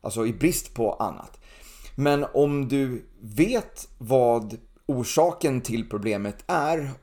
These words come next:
och istället, eller samtidigt som du äter medicin för att dämpa symptomen, också försöker att åtgärda problemet,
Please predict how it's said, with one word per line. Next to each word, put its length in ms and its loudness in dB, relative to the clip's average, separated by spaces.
och 340 -4
istället, 920 0
eller 160 -4
samtidigt 800 0
som 280 -2
du 240 0
äter 380 -6
medicin 460 -4
för 120 -4
att 160 -4
dämpa 320 -4
symptomen, 760 0
också 440 2
försöker 800 -2
att 280 -6
åtgärda 960 -2
problemet, 800 -2